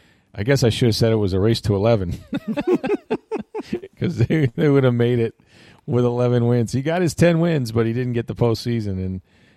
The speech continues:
if you can think about that, that was two thousand and ten, right? Raheem Morris, uh, when he took over in, uh, for John Gruden in two thousand and, it would have been nine,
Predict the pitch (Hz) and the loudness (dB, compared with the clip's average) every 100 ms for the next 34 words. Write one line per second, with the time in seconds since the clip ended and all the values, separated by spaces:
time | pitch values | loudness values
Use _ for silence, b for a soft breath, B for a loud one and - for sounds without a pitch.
0 | b 214 208 185 - 208 160 110 107 95 | b -2 -2 0 -2 0 0 0 0 0
1 | 170 170 - 214 208 190 165 139 113 98 | 0 -2 -2 -2 0 -2 -2 -2 -4 -4
2 | - 143 101 - _ - 107 135 - b | -6 -6 -6 -10 _ -4 -4 -4 -10 b
3 | b b b - 127 127 156 160 151 147 | b b b -2 0 2 0 0 2 2
4 | 143 131 - - 120 113 110 - 147 135 | 2 0 -6 -6 -4 -2 -2 0 0 2
5 | 127 117 107 101 101 98 113 107 107 113 | 2 2 0 0 -2 -4 -6 -6 -2 -2
6 | 113 110 113 110 107 101 95 98 104 120 | -2 0 0 0 -2 -2 -4 -6 -6 -6
7 | 113 101 98 92 90 90 90 90 90 92 | -2 -2 -2 -4 -6 -6 -6 -6 -8 -6
8 | 92 95 90 90 117 135 95 90 | -6 -6 -6 -4 -4 -2 -4 -6